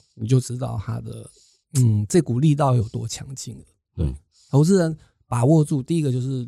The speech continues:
Speaker 1: 绿能，然后第二个就是五G相关的，可能就是这两个是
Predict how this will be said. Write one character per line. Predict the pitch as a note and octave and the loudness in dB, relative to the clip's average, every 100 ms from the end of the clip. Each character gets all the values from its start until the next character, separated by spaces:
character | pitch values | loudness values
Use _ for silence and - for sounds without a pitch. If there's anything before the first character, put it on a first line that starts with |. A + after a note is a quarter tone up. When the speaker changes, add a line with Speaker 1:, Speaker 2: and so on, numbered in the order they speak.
| - | -2
Speaker 1:
绿 | G#3+ D#3 B2 | 4 4 4
能， | A#2 A#2+ D#3 - _ _ _ _ - | 2 0 0 -4 _ _ _ _ -4
然 | A#2 | 2
后 | C3 B2+ | 2 2
第 | D3+ C#3 | -2 -2
二 | B2 | -4
个 | A#2 | -8
就 | A2+ C3+ | -8 -8
是 | A#2+ C3 A2+ - _ _ _ _ - | -6 -4 -6 -10 _ _ _ _ -6
五 | B2+ G#2+ | -2 -2
G | - C#3 B2+ | -2 -2 -2
相 | A#2 A#2 | -4 -8
关 | A#2 A#2 | -10 -10
的， | A#2+ | -12
可 | B2+ C#3+ C3 | -4 0 2
能 | C#3+ | 2
就 | F#3 | 0
是 | F3+ | 2
这 | G3 | 2
两 | C#3+ A2 | 0 -2
个 | A#2 A2 | -4 -2
是 | D#3 C#3 B2+ A#2+ | 0 0 -2 -6